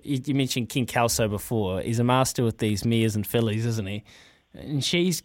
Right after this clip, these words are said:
she looks like she's just a, something, or could be a bit of anything. I don't know how you line the form up, because he's probably been racing better horses, but the way she's been doing it, ears pricked every time. She's a big, strong filly. Uh,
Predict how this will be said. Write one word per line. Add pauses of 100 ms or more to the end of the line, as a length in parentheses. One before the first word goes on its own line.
(120)
she
looks
like
she's
just
a, (100)
something,
or
could
be
a
bit
of
anything. (420)
I
don't
know
how
you
line
the
form
up, (100)
because
he's
probably
been
racing
better
horses, (460)
but
the
way
she's
been
doing
it,
ears
pricked
every
time.
She's
a
big,
strong
filly. (580)
Uh,